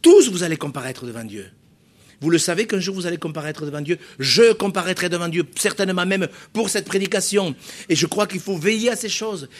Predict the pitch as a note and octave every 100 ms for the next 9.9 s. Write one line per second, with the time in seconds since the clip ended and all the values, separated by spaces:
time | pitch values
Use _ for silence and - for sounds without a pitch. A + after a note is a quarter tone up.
0 | - D3+ E3 F#3 F3 D#3+ C3+ D#3+ A3+ A#3
1 | F3+ E3+ C#3+ - C#3+ E3+ G3 D#3+ A#2 G#2
2 | - A3+ D#3 - G#2+ G#2 - - - -
3 | G#3 F#3+ E3+ - - - - F#3+ G#3+ G3
4 | G3+ G#3 A3 B3+ D4 C#4 - - - D#3
5 | D3 F#3 E3 D#3 F#3 F3 F3 E3+ D3+ E3+
6 | C3+ A2+ _ - - D3 E3 - A#3 F#3
7 | F3 D#3+ F3 F3 E3+ C3+ D3+ A#3+ C4+ A3+
8 | G#3+ C4 - A3 A#3 - - - D#3 C#3+
9 | F3 E3 D3 F3 D3 C3+ B2 A#2